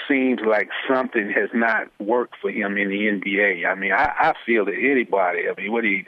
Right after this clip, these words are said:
averaged, twenty-eight point five points in his senior year.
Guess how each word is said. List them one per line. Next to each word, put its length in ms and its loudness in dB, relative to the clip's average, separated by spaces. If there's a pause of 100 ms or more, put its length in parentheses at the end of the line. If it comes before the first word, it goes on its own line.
averaged, 360 0 (120)
twenty-eight 480 -2 (600)
point 340 -2
five 380 2
points 380 -2
in 180 -4
his 120 -2 (100)
senior 320 2
year. 560 2